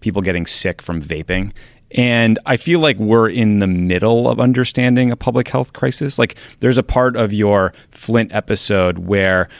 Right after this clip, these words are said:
a doctor, you know, finds information that leads her to believe that kids are getting sick from the water because there's lead in it, but it takes, like, eight months to peer review that information, right? And they just attack her until, uh, d-, you know, in the time between,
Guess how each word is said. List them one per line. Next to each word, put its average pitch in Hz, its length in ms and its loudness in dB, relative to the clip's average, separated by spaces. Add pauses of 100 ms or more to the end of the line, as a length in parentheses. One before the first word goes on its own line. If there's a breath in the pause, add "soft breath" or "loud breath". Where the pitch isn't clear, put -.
(180 loud breath)
a 107 60 0
doctor, 98 760 2
you 107 100 -4
know, 95 100 -2
finds 107 500 0
information 98 840 0
that 95 220 -2
leads 101 240 -4
her 104 120 -2
to - 160 -6
believe 95 520 -2
that 85 180 -4
kids 101 200 -2
are 95 60 -2
getting 87 220 -4
sick - 220 -6
from 90 140 -8
the 92 60 -4
water 90 340 0
because 87 160 -10
there's 87 160 -8
lead 90 180 -2
in 104 100 0
it, 110 140 -4
but 90 100 -10
it - 60 -14
takes, - 180 -6
like, 90 160 -8
eight 104 200 -8
months 92 360 -6 (220 loud breath)
to - 120 -14
peer - 240 -6
review 92 400 -4
that 95 140 2
information, 98 600 -4
right? 95 160 0
And 95 120 -8
they 98 120 -4
just 87 140 -8
attack - 460 -8
her 110 200 -2 (300 loud breath)
until, 92 480 -2
uh, 87 240 -2
d-, 92 240 -8
you 95 60 -2
know, 85 140 -6 (200)
in 98 160 -4
the 90 80 -4
time 92 320 -4
between, 90 480 -4